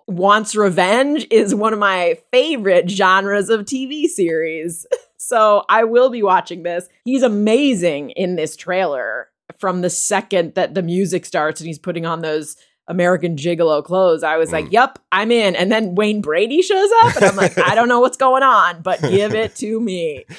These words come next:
Speaker 2: Yeah, you, and watch the original.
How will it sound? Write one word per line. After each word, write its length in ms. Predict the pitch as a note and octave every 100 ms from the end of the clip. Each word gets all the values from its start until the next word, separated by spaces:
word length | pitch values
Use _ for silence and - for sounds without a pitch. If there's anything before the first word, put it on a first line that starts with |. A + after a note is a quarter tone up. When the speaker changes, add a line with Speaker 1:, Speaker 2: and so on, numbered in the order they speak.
| - G3+ B2
Speaker 2:
Yeah, 320 | C3 G#2 E2
you, 220 | B2 E3
and 280 | D3 D#3 D3+
watch 480 | C3+ C3 E3+ F3+ -
the 160 | D#3+ C#3+
original. 560 | C3+ A#2 B2+ A#2 A2